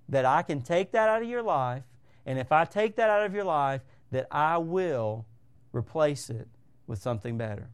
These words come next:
In fact, that, that almost sounds too, too, uh, too watered down, something better.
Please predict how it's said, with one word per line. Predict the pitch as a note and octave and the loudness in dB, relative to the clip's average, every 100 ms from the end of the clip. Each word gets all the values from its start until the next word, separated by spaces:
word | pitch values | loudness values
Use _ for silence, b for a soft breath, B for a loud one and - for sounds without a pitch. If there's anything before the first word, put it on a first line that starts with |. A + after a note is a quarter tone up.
| - _ _ - _ - - - | -20 _ _ -20 _ -20 -20 -14
In | C3 | -2
fact, | A#2 E3+ D3 | 4 4 4
that, | C#3+ D3 C#3+ E3+ C#3 | -4 -2 -2 -2 0
that | E3 | 2
almost | D#3 C3+ A#2 | 2 -2 -4
sounds | C#3 C3 A#2+ | -4 -4 -6
too, | D3 C3+ B2 b b | -6 -4 -6 b b
too, | - C#3+ C3+ B2+ | -6 -4 0 2
uh, | A#2+ A2+ b b b - - F2+ | 0 -2 b b b -20 -18 -10
too | - E3 | -2 2
watered | C#3+ D#3 D3+ C3+ | 4 4 4 0
down, | D3+ C3+ G#2+ | -2 -2 -4
something | B2+ D#3+ B2 A2+ | -4 -4 -2 0
better. | C3 D#3 A2+ A#2 | 2 2 0 -4